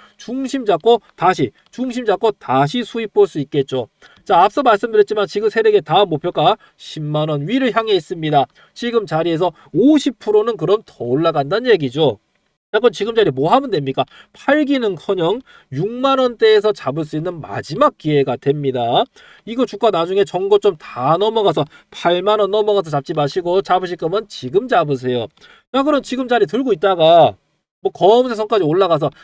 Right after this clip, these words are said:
십만 원 받고 팔면 될까요? 뭐 그렇게 하셔도 오십 프로 수익은 보실 겁니다. 다만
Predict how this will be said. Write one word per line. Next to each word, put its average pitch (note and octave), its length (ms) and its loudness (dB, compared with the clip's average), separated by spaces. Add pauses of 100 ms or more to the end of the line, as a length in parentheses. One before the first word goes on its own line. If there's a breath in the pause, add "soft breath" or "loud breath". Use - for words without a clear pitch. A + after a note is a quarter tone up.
십만 E3 420 -2
원 A3+ 100 -2
받고 E3 220 0
팔면 G3 320 -6
될까요? D#3+ 560 0 (240 soft breath)
뭐 - 140 0
그렇게 C4+ 340 0
하셔도 A#3 440 2 (420)
오십 A#3 340 -4
프로 G#3+ 220 0
수익은 A3 400 -4
보실 F#3 440 -4
겁니다. D3 420 -2
다만 E3+ 240 -2